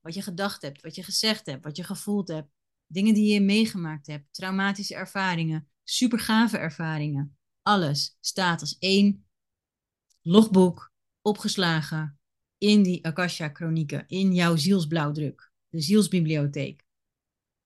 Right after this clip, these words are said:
Alles kun je daar vinden. Dat betekent, als je daar alles kunt vinden over jouw historie,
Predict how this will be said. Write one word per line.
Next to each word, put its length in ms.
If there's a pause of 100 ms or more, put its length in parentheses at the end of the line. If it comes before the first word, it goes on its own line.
(1700)
Alles 360
kun 160
je 60
daar 120
vinden. 520 (1300)
Dat 120
betekent, 960
als 220
je 80
daar 320 (200)
alles 340
kunt 200
vinden 560
over 260
jouw 160
historie, 760